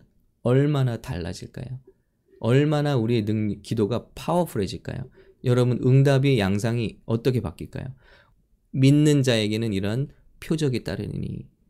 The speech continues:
여러분, 그 입술을 사용하시기 바랍니다. 이제는, 이제는 "나를 고쳐주세요. 나를 보호해주세요. 나를,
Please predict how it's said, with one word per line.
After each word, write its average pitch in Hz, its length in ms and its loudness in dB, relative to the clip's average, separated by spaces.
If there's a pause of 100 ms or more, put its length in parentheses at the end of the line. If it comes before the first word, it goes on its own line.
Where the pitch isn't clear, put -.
(280)
여러분, 107 360 -4 (100)
그 107 380 -2 (1000)
입술을 107 520 -4 (320)
사용하시기 139 580 -8
바랍니다. - 380 -16 (400)
이제는, 120 680 0 (480)
이제는 131 840 2 (840)
"나를 135 360 4
고쳐주세요. 135 720 2
나를 131 320 0
보호해주세요. 131 960 6 (240)
나를, 127 680 0